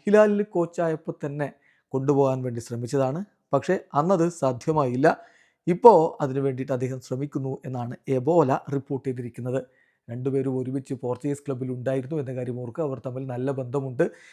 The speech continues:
അതുപയോഗിച്ചാണ് ഇങ്ങനെ ഒരു ശ്രമം എന്തായാലും ഇപ്പോൾ ഓർഗെ ഹീസസ് നടത്തുന്നത്. ഏതായാലും അതാണ് പോർച്ചുഗീസ് മാധ്യമം റിപ്പോർട്ട് ചെയ്യുന്നതെങ്കിൽ ഫബ്രിസിയോ റൊമാനോ പറയുന്നത്, ആ, എൻ്റെ അറിവിൽ എനിക്ക് നിങ്ങളോടിപ്പോൾ പറയാൻ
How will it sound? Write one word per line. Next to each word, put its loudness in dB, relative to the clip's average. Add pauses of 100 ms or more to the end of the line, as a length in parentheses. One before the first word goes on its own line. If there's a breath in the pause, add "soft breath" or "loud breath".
(140 loud breath)
അതുപയോഗിച്ചാണ് 4
ഇങ്ങനെ -12 (480)
ഒരു -4 (160)
ശ്രമം 2 (320)
എന്തായാലും -6
ഇപ്പോൾ -12 (280)
ഓർഗെ 0
ഹീസസ് -12 (120)
നടത്തുന്നത്. -6 (800 soft breath)
ഏതായാലും 10
അതാണ് 8 (400)
പോർച്ചുഗീസ് 0
മാധ്യമം -4
റിപ്പോർട്ട് 0
ചെയ്യുന്നതെങ്കിൽ -2
ഫബ്രിസിയോ 6
റൊമാനോ 6
പറയുന്നത്, 2 (680 soft breath)
ആ, 0 (440)
എൻ്റെ 8 (180)
അറിവിൽ 4 (1040)
എനിക്ക് -2
നിങ്ങളോടിപ്പോൾ 2
പറയാൻ 2